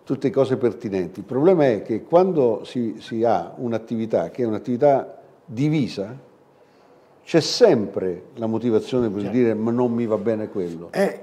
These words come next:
Speaker 2: beh, l'ultima cosa, da-, vediamo,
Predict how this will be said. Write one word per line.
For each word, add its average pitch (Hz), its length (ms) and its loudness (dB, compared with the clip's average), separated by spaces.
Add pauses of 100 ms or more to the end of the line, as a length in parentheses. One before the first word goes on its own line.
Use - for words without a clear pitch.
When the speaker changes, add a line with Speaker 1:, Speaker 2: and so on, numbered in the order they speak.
Speaker 2:
beh, 147 260 -8
l'ultima 220 580 4
cosa, 196 600 4
da-, 160 240 -6 (180)
vediamo, 220 840 0